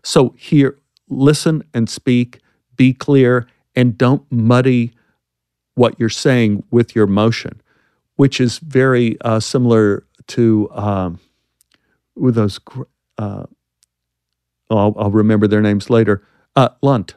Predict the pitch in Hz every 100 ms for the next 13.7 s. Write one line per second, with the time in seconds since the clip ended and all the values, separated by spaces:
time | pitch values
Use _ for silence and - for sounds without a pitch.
0 | _ 127 123 113 101 104 101 - 117 101
1 | 95 - _ _ _ 120 110 107 95 -
2 | _ _ _ _ _ _ _ _ _ _
3 | _ - 160 147 143 135 120 135 123 113
4 | 104 107 _ _ _ _ _ - 123 123
5 | 117 123 117 120 120 120 107 104 104 _
6 | _ _ _ _ _ _ _ _ _ 123
7 | 135 123 - 131 - - 123 120 117 104
8 | 110 - 120 113 107 104 101 95 98 95
9 | 78 - _ _ _ _ _ _ _ _
10 | _ _ 131 143 135 120 - 135 - 127
11 | 131 113 110 120 110 110 113 - 107 -
12 | 110 - 110 107 107 107 - 123 123 123
13 | 131 117 110 107 113 107